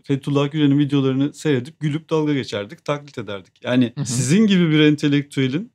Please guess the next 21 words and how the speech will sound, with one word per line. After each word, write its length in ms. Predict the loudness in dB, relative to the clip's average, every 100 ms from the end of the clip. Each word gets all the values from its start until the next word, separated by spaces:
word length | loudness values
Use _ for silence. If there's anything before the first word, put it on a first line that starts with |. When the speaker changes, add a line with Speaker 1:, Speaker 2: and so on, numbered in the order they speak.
| -10
Speaker 2:
Evet, 280 | -4 -2 0
ben 60 | 2
Speaker 1:
Fethullah 480 | 4 6 6 6 4
Gülen 340 | 2 4 4
gibi 180 | 2 4
bir 100 | 4
adamın 500 | 4 4 4 2 2
demokrat 760 | 2 4 4 4 4 4 0 -12 0
olabileceğine 840 | 4 4 4 2 2 4 4 4
inanmış 540 | 4 4 6 4 0 0
olmasına 600 | 0 4 4 4 2 2
Speaker 2:
Hayır. 120 | 2
Speaker 1:
ben 60 |
inanamıyorum. 500 | 0 0 -2 -4 -6 -4
Speaker 2:
Demokrat, 460 | -2 0 0 0 2
hayır, 180 | 4
hiçbir 240 | 2 -2 -6
şekilde 380 | -4 0 2 2
inanmadım 440 | 2 2 0 -6
demokrat 380 | -10 -10 -12 -16
olacağına. 540 | -18 -12 -12 -12 -20